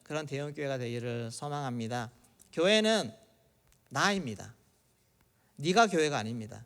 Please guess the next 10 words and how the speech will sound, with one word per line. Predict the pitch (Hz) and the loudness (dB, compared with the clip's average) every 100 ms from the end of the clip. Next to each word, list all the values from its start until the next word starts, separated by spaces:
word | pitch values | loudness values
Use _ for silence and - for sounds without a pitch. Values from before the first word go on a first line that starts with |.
| _ _ _ _ - | _ _ _ _ 0
니는 | 214 226 | 2 2
수고하고 | 185 190 190 165 139 | 0 -2 -2 -2 -2
나는 | 139 160 | -4 -4
안 | 110 110 | -4 -4
할래. | 113 117 101 _ _ _ _ _ _ _ _ _ _ _ _ _ _ - | -4 -6 -10 _ _ _ _ _ _ _ _ _ _ _ _ _ _ -6
우리 | 165 214 | -2 0
교회가 | 196 196 220 220 214 156 107 - _ _ | 2 4 4 4 4 2 -2 -14 _ _
이렇게 | 220 226 240 | -2 0 0
세워지기 | 220 240 226 196 190 190 | 0 2 0 0 -2 -2
위해서는 | 180 175 156 170 214 | -2 -4 -8 -6 -6